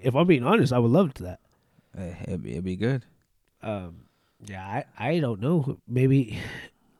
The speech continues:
Speaker 1: the only thing I can think of is the one fifty-five pound title, but they're probably fighting in Brazil. So I mean, I have no
Speaker 2: Oh yeah,
Speaker 1: idea.
Speaker 2: Ga-, Gaethje, Gaethje did say that
Speaker 1: He,
Speaker 2: he's ready.
Speaker 1: Gaethje said
Speaker 2: He's ready
Speaker 1: it's,
Speaker 2: for whatever.
Speaker 1: it's not for sure, but it's for sure.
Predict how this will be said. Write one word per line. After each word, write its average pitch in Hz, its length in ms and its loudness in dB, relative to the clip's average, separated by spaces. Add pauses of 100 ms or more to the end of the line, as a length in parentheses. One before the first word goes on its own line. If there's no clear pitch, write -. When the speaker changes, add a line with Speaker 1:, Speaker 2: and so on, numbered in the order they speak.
(160)
Speaker 1:
the - 60 -18
only 135 140 -2
thing 156 160 2
I 143 40 6
can 127 80 4
think 180 180 0
of 151 80 8
is 131 80 6
the 131 60 6
one 131 180 6
fifty-five - 460 0
pound 113 380 2 (120)
title, 175 300 4
but 127 260 2 (180)
they're 135 120 2
probably 135 220 2
fighting 139 280 2
in 139 80 2
Brazil. 147 420 4 (680)
So 82 340 -12
I - 40 -12
mean, 110 200 -8
I 127 80 -6
have 131 220 -2
no 113 140 -4
Speaker 2:
Oh 117 40 4
yeah, 110 180 4
Speaker 1:
idea. 110 260 2
Speaker 2:
Ga-, 113 360 0
Gaethje, - 440 -18 (180)
Gaethje 123 280 0
did 120 200 2
say 110 180 0
that 104 220 -2
Speaker 1:
He, 98 140 -2
Speaker 2:
he's 143 140 4
ready. 170 220 12
Speaker 1:
Gaethje 220 180 4
said 190 460 6 (160)
Speaker 2:
He's 117 160 -2
ready 156 140 10
Speaker 1:
it's, 101 240 2
Speaker 2:
for 95 60 0
whatever. 98 180 2
Speaker 1:
it's 143 180 4
not 165 240 8
for 175 140 10
sure, 139 460 10
but 120 200 6
it's 123 200 4
for 120 140 -2
sure. 113 520 2